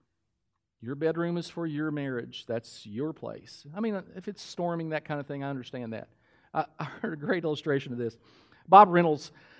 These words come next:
talks about an embarrassing time when, uh, he traveled for work, and so this particular night had been stormy, and he had gotten in late, and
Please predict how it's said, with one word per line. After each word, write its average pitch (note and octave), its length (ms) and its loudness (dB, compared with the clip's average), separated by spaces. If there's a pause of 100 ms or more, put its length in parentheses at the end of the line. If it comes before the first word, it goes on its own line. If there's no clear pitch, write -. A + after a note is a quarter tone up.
(340)
talks G3 220 10
about E3 220 6
an D3+ 80 2
embarrassing D#3 600 0 (140)
time D#3 320 2
when, D3 240 -2 (540)
uh, C3 140 2 (280)
he A3 160 0
traveled A#3 540 6
for E3+ 180 -4
work, E3+ 600 4
and D3+ 120 0
so D#3 220 2
this G3 240 8
particular F#3 480 -2
night D#3 260 4
had D3 160 -6
been D#3 160 0
stormy, F3+ 500 0
and E3 80 0
he D#3+ 60 0
had C#3+ 100 -4
gotten D#3+ 240 10
in D3+ 120 0
late, D#3 480 6
and C3 120 -2